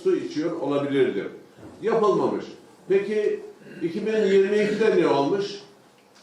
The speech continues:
Beş yüz elli altı milyon dolara çıkan askinin bütçesi yüz doksan milyon dolara gelir-, gerilemiş. Bunun sebebi nedir? Hem gelirlerin azalması hem de Ankara Büyükşehir'in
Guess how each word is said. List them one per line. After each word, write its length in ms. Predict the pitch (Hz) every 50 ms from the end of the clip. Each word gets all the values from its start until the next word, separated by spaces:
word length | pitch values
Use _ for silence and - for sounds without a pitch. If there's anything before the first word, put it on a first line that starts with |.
| - - - 165
Beş 260 | 190 196 175 180 202
yüz 140 | 196 185 165
elli 260 | 165 175 175 180 190
altı 340 | 190 190 190 190 214 208 190
milyon 380 | 165 151 156 151 147 143 139
dolara 440 | 147 147 147 147 147 143 135 131 -
çıkan 380 | - 139 - 139 131 131 - - - - - - - - - - - -
askinin 540 | 202 202 208 - - 160 143 139 131 135
bütçesi 600 | 135 131 - - 139 139 139 - 175 190 190 - - - - - - - - - - -
yüz 240 | 135 151 180 175 165
doksan 420 | 175 165 156 - - 175 170 160 143
milyon 360 | 143 131 135 139 131 131 139
dolara 300 | 160 156 135 131 147 147
gelir-, 440 | 135 127 117 107 110 110 107 110 113
gerilemiş. 680 | 113 110 101 98 95 95 87 87 87 - - - - - _ _ _ _ -
Bunun 240 | 190 226 233 214 -
sebebi 380 | - 202 196 196 190 190 196
nedir? 320 | 208 220 202 - - - - - - - - - - _ _ _ -
Hem 240 | 190 208 208 190 170
gelirlerin 600 | 185 180 165 165 160 147 139 131 123 123 127 123 - -
azalması 720 | 143 147 151 170 175 175 175 175 180 175 175 180 190 196 196 - - - - _ _ _ _ _ _ -
hem 240 | 180 196 180 165 165
de 100 | 175 175
Ankara 480 | 175 196 170 160 165 165 160 156 156
Büyükşehir'in 640 | 170 190 190 170 170 - 156 143 131 131 143 180 190